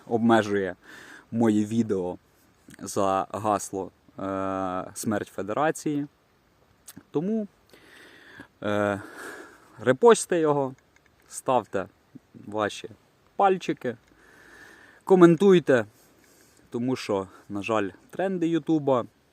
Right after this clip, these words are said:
накладають на мої відео обмеження за те, що я люблю свою країну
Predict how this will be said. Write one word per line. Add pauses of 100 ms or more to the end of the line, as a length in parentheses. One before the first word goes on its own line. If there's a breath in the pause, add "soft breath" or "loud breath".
накладають
на
мої
відео
обмеження
за
те,
що
я
люблю
свою
країну